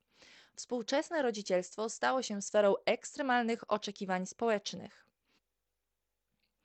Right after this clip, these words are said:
Od nieskazitelnego wyglądu i prowadzenia domu po sukcesy zawodowe.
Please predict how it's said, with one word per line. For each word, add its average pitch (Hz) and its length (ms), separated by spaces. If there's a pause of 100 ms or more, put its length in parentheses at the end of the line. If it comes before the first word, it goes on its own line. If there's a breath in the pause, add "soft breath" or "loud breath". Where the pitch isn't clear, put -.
(500 soft breath)
Od 190 180
nieskazitelnego 240 960
wyglądu 190 440
i 180 120
prowadzenia 185 560
domu 180 320
po - 220
sukcesy 208 540
zawodowe. 175 560